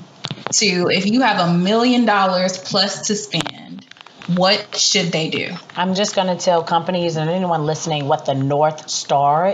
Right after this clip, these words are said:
Speaker 2: is. And it is your responsibility to figure out how to get to that North Star. I am the founder and chief, chief connecting officer of We three sixty, three hundred sixty Degrees of Workplace Equity.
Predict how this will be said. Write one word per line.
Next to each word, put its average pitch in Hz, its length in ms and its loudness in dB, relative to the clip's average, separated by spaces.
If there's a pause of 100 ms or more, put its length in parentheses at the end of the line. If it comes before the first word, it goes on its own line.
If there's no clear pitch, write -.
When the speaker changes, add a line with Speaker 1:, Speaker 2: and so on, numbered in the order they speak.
Speaker 2:
is. 196 680 0 (520)
And 160 140 0
it 160 120 2
is 139 180 -2
your 165 200 2
responsibility 160 1300 -2 (200)
to - 100 -4
figure 160 240 0
out 143 120 2
how 160 220 2
to 170 260 -4 (160)
get - 240 -4 (180)
to 170 100 0
that 151 200 0
North 139 280 -2
Star. - 360 -2 (720)
I 185 200 4
am 208 380 0
the 170 360 -2 (300)
founder 196 640 2
and 156 460 0
chief, - 300 -2 (420)
chief 233 440 -4
connecting 180 540 0
officer 156 500 0
of 143 560 0
We 185 260 0
three 160 200 -2
sixty, 156 480 -6
three 190 260 -2
hundred 185 320 0
sixty 160 320 -8
Degrees 151 320 -2
of 139 100 -2
Workplace 143 460 -4
Equity. 135 420 -6